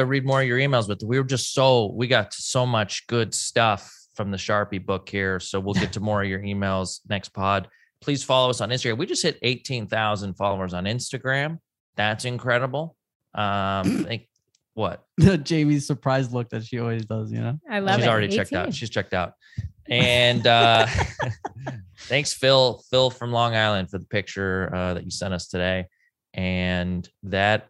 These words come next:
Speaker 1: is it. Also, by the way, thank you. But I, I saw a comment that was like, "Hey, we appreciate the transparency when it comes to the ads. We hope to be able to let you guys
Speaker 3: Yeah,
Speaker 1: know that
Speaker 3: we
Speaker 1: we,
Speaker 3: are.
Speaker 1: we love doing the pod. We don't wanna charge you for it ever." Um,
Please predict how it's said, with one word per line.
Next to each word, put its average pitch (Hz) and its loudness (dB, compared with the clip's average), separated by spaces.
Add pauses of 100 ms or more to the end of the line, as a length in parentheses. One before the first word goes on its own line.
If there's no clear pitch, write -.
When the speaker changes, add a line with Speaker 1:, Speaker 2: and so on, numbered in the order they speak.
(160)
Speaker 1:
is 104 0
it. - -4 (460)
Also, 170 0
by 185 2
the 196 0
way, 190 2
thank 190 -4
you. 185 -6
But 151 0
I, - -4
I - -4
saw 175 -2
a 170 -2
comment 156 -2
that 135 2
was 123 -2
like, 127 -2
"Hey, 165 0
we 147 -2
appreciate 147 -4
the 127 -2
transparency 120 -2
when 101 -2
it 90 -6
comes 101 -4
to 92 -6
the 90 -2
ads. 87 -2 (380)
We 117 -2
hope 120 0
to 110 -4
be 104 0
able 98 0
to 95 -4
let 98 -4
you 101 -6
guys 98 -2
Speaker 3:
Yeah, 285 4
Speaker 1:
know 165 -4
that 90 -8 (460)
Speaker 3:
we 233 -4
Speaker 1:
we, 254 0
Speaker 3:
are. 254 2 (640)
Speaker 1:
we 127 2
love 131 6
doing 139 4
the 135 -2
pod. 147 2 (160)
We 113 0
don't 123 2
wanna 123 4
charge 123 0
you 127 -2
for 127 2
it - -2
ever." 160 2 (360)
Um, 107 0